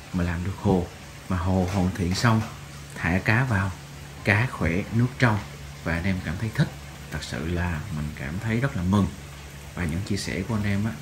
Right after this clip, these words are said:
làm tạo thêm nguồn động lực để cho mình tiếp tục tư vấn thêm cho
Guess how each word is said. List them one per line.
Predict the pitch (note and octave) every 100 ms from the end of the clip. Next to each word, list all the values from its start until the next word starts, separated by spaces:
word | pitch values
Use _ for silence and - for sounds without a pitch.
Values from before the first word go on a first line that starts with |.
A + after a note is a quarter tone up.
| C2+
làm | D#2 D2 D2 - -
tạo | - D#2
thêm | G#2+ A2+ - - - - -
nguồn | F#2 F2
động | D#2
lực | F#2+ F2 - - - -
để | E2
cho | G2+
mình | F#2+ F2+ F2+ - - - - - - -
tiếp | C3+
tục | - F#2+ - - - - -
tư | F#2+
vấn | F#2+ G#2 D3 - - -
thêm | G#2 G2 -
cho | -